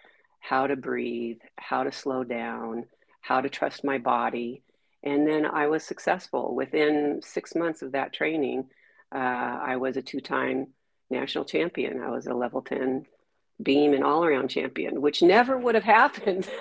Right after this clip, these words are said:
<laughs> without, you know, learning those mental skills. And, um, so in, I did go elite the next two years. I was at Championships of the U S A and, you know, almost ma-, uh, went to world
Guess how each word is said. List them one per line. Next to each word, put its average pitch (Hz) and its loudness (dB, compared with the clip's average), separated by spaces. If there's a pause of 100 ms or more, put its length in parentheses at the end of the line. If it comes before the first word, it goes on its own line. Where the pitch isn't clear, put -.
(280)
<laughs> 269 2
without, 202 -2 (680)
you 185 -8
know, 160 -6
learning 175 -6
those 151 -8
mental 151 -10
skills. - -10 (680)
And, 147 -6
um, 131 -6 (560)
so 165 0
in, 165 -2
I 139 -2
did 151 -8
go 170 2
elite 160 -4
the 160 -6
next 143 -6
two 151 -6
years. 151 -2
I 135 -2
was 135 -4
at - -10
Championships 139 -6
of 139 -12
the 135 -6
U 139 -2
S 135 -8
A 160 -2
and, 131 -2
you 131 -4
know, - -8
almost 143 -4 (360)
ma-, 139 0 (120)
uh, - -4
went 139 -2
to 135 -6
world 139 2